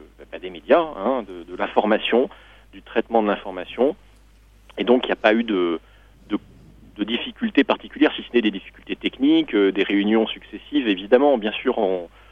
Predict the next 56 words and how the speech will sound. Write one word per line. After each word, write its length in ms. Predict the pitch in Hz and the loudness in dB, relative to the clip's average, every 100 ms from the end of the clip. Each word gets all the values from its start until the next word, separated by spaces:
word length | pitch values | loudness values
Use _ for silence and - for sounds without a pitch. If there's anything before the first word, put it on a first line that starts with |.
| _ 95 | _ -16
on 140 | 90 | 0
a 80 | 107 | 2
aussi, 440 | 95 - 120 110 | 2 -4 -12 -8
euh, 240 | 98 87 85 82 85 78 | -4 -4 -6 -16 -20 -20
on 80 | 78 | -20
a 40 | 85 | -20
aussi 340 | 85 - 92 | -20 -20 -20
un 60 | 87 | -20
petit 220 | 80 _ - | -20 _ -14
peu 240 | 95 90 | -4 -4
pris 200 | 80 - | -4 -12
du 120 | 87 92 | -20 0
temps 300 | 131 123 110 - _ | 4 4 2 -8 _
pour 160 | - 104 - | -18 -18 -8
cette 120 | 110 | -8
raison, 340 | - 101 127 208 | -4 0 0 0
parce 220 | 98 - - | -6 -16 -6
que 180 | 95 | -4
il 100 | 98 82 | -2 -6
faut, 340 | - 104 104 | -4 0 2
euh, 140 | 92 80 | 0 -2
que 60 | |
tout 120 | 90 - | -10 -18
le 60 | 98 | -18
monde 100 | 95 | -12
parle 260 | 92 87 82 85 82 - 87 | -10 -10 -10 -16 -20 -20 -18
le 60 | 85 | -12
même 160 | 87 | -10
langage, 460 | 87 90 110 139 135 | -4 2 4 4 2
qu'on 100 | 104 | -6
se 60 | - | -12
mette 100 | 92 | -14
d'accord 260 | 92 98 | -12 -14
sur 120 | - 82 | -18 -20
ce 40 | |
qu'on 80 | - | -20
veut 160 | 82 80 | -20 -2
faire, 240 | 123 147 - - - - - | 0 0 -2 -16 -20 -20 -20
qu'on 100 | - | -20
pen-, 300 | 90 113 107 - - | -2 2 2 -2 -8
prenne 200 | - 113 | 0 2
le 120 | 110 | 4
temps 240 | 107 120 113 | 4 2 2
de, 160 | 95 | 0
de 100 | 87 | -2
développer 480 | 90 95 92 95 104 | -6 -8 -8 -4 -2
un, 140 | 95 87 | -2 -2
un 140 | 92 95 | -8 -12
outil 280 | 95 - | -16 -20
qui 160 | 101 - | -20 -20
nous 100 | 87 - | -20 -18
semble, 300 | 98 95 90 80 78 76 80 - - - - - | -16 -14 -16 -18 -18 -20 -20 -20 -20 -20 -20 -20
qui 60 | 87 | -20
nous 140 | 87 82 | -20 -20
semble, 220 | 92 82 82 | -18 -18 -20
euh, 640 | 78 78 - - - - | -20 -20 -20 -20 -20 -20